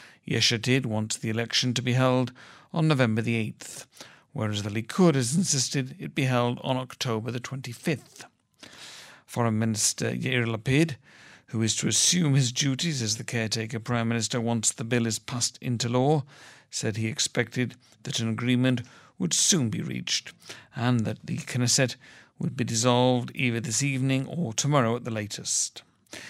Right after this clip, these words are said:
The issue is currently being negotiated by Yoav Kish of the Likud, Boaz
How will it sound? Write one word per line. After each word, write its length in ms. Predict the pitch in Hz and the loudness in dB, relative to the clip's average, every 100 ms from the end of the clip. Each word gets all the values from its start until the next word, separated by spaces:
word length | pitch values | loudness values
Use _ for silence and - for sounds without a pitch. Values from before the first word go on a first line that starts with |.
| - - | -18 -8
The 80 | - | 0
issue 200 | - - | 2 2
is 140 | - | -4
currently 500 | - 135 120 113 113 | 0 0 0 -2 -4
being 240 | 110 196 190 | 0 2 2
negotiated 720 | 117 123 120 135 131 135 117 | 2 0 0 0 0 -4 -6
by 140 | 113 | -6
Yoav 440 | 110 120 117 113 - - - | -2 2 2 2 -4 -20 -14
Kish 320 | - 165 - - | -2 4 6 6
of 120 | 107 | 0
the 60 | |
Likud, 460 | 101 104 - 143 139 - - - - - | -6 -4 2 2 2 -6 -20 -20 -20 -10
Boaz 540 | - 127 120 113 113 | 2 4 4 2 -2